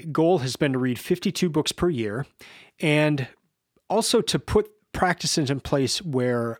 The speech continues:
I remember what I read. So I don't, I didn't want to just read a bunch of books and then not remember anything about them. Uh, but there are <laughs> all these books that I was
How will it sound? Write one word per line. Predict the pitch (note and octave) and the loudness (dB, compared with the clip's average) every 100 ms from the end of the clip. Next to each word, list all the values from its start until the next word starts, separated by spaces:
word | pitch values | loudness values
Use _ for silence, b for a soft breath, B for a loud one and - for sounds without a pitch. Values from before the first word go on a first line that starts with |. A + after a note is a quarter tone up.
| - | -6
I | B2+ | -4
remember | A#2+ B2 B2 B2 A#2+ | -2 -2 -2 -2 -2
what | A2+ A#2 | -2 -2
I | G#2 | -4
read. | G2+ G2+ F#2 G2 _ B B | -4 -8 -8 -14 _ B B
So | - C3+ | -2 2
I | |
don't, | D#3 D3+ | 4 4
I | D3 | 2
didn't | D3 D3 | 2 2
want | D3 | 0
to | C3 | 0
just | C3 B2+ | -2 -2
read | C#3 B2+ | 0 0
a | |
bunch | A#2+ A#2+ | 0 -2
of | A2+ | -2
books | A2+ G#2+ - | -2 -2 -4
and | B2 A2 | -6 -6
then | A2 G#2+ A2+ | -6 -8 -10
not | - A#2 | -6 -6
remember | A#2+ A#2 C#3+ C3+ | -4 -2 0 2
anything | C3+ A#2+ B2+ | 0 -2 -2
about | A#2+ A#2 A2+ | 0 0 -2
them. | A#2 A2 G#2+ B B B B | -4 -6 -10 B B B B
Uh, | B2+ A#2 | -4 -4
but | A#2 D3 C#3+ | 0 0 0
there | - C#3 C#3 | -2 0 2
are | |
<laughs> | D3 | 2
all | - A3 | 0 0
these | D3+ | 0
books | - D#3+ - | 0 0 2
that | C3 | 0
I | |
was | A#2+ A2+ | 0 -2